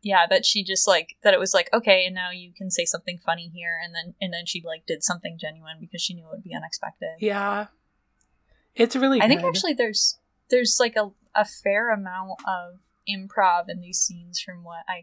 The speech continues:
Speaker 1: can tell, which makes sense, 'cause, like, it's, like, a bunch of funny people, so, like,
Speaker 2: Mm-hmm.
Speaker 1: why wouldn't you just let 'em loose?
Speaker 2: Yeah, and, uh, not only funny people, but funny people who've, like, done S N L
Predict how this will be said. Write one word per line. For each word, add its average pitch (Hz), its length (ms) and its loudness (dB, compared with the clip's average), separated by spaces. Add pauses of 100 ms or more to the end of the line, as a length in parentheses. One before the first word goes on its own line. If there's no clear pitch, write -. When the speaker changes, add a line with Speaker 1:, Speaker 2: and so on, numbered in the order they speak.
Speaker 1:
can 175 240 -14
tell, 165 460 -6
which 233 200 2
makes 254 280 0
sense, - 540 0 (520)
'cause, - 300 -2 (120)
like, 165 240 -6
it's, - 220 -2
like, 190 140 2
a 190 40 6
bunch 175 240 -2
of 175 140 -4
funny 170 420 -2
people, 170 400 -4
so, 202 200 -4
like, 165 140 -6
Speaker 2:
Mm-hmm. 185 60 -8
Speaker 1:
why 156 120 -4
wouldn't 160 240 -16 (160)
you 175 100 -12
just 160 220 -6
let 165 100 -4
'em 165 140 -14 (120)
loose? - 300 -6 (160)
Speaker 2:
Yeah, 226 240 12
and, 202 160 4
uh, 196 140 0
not 208 200 6
only 269 200 4
funny 190 280 2
people, 180 300 -2
but 180 160 0
funny 180 240 -2
people 180 300 -2
who've, 170 260 -4
like, 170 220 -2
done 170 240 2
S 170 200 -4
N 160 120 0
L 165 340 0